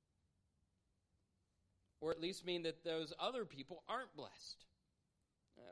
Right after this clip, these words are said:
well, as the author of Ecclesiastes says, everyone receives from God's grace, this common grace, and he calls us an evil under the sun. That's his perspective. Because so much of life, and we talked about this a couple weeks ago,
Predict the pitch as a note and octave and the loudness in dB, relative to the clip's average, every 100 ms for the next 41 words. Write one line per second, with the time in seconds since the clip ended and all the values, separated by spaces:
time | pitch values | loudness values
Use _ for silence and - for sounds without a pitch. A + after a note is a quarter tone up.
0 | D#3+ D#3+ E3+ D#3 D#3 D#3+ D3 - - _ | -16 -10 -2 -2 0 -2 -2 -8 -14 _
1 | _ _ _ _ C#3+ D3+ D#3+ C#3+ C#3+ D#3 | _ _ _ _ -2 -2 0 -4 -4 -4
2 | C#3 D3+ C3+ C3+ - E3 E3+ - G#3+ D#4 | -2 -2 -2 -8 -8 -8 -8 -2 -2 0
3 | G#3 C#3 B2+ A#2+ - D3 B2 A2 - C3+ | 2 2 0 -2 0 0 0 -4 -4 -4
4 | A#2+ A#2 A#2 G#2 - A#2+ A2 F#2 - - | -2 0 -2 -4 -8 -4 -4 -6 -12 -14
5 | - - - C#3+ C3 - - - - F3 | -18 -20 -2 -2 -2 -6 -12 -6 2 4
6 | E3+ D3 B2 B2+ B2 - C#3+ D#3 D#3 D#3+ | 4 0 0 0 0 0 -2 2 2 2
7 | E3+ E3+ F3 D#3 E3+ F3 F3+ F#3+ F#3+ F3+ | -2 -4 -4 -2 -2 0 0 0 -2 -4
8 | - A3 C#3 F#2+ _ _ _ _ _ _ | -6 -6 -6 -12 _ _ _ _ _ _
9 | _ _ _ - - C#3+ E3+ D3+ - - | _ _ _ -12 -6 -2 0 -2 -6 -20
10 | - - G3+ F3+ - G#3 G#3+ - D3+ A2 | -20 -4 0 0 2 2 2 0 -2 -2
11 | - - _ _ _ - F3+ - G3+ - | -6 -20 _ _ _ 2 2 6 4 4
12 | - A3 A#3 A3 G3+ G#3 E3 F3 G3+ E3 | 4 4 6 4 4 2 2 2 2 4
13 | F3 E3+ E3 F#3+ F3+ F3+ E3 E3+ F#3 E3+ | 2 0 2 0 2 0 0 -2 -4 -2
14 | E3+ E3 E3+ G3 D#3 E3 | -2 0 0 -2 0 0